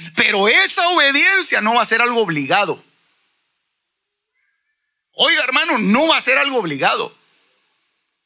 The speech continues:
Esa obediencia, la misma fe te va a ir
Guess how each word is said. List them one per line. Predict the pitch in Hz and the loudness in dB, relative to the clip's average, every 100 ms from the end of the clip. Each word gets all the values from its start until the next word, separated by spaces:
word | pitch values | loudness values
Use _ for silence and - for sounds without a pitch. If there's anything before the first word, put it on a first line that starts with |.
| _ _ _ - - 151 131 110 - | _ _ _ -20 -12 -8 -4 -4 -4
Esa | - 285 - 285 | -2 0 2 0
obediencia, | 233 202 269 339 330 240 | 2 2 2 2 2 0
la | 185 175 | 0 -2
misma | 185 285 349 277 285 214 | 0 0 0 0 -2 -2
fe | - 330 349 - 269 - | 0 0 0 -2 -8 -4
te | 202 | -4
va | 190 202 | -2 -2
a | 233 | 0
ir | 311 349 311 208 | 2 2 2 -2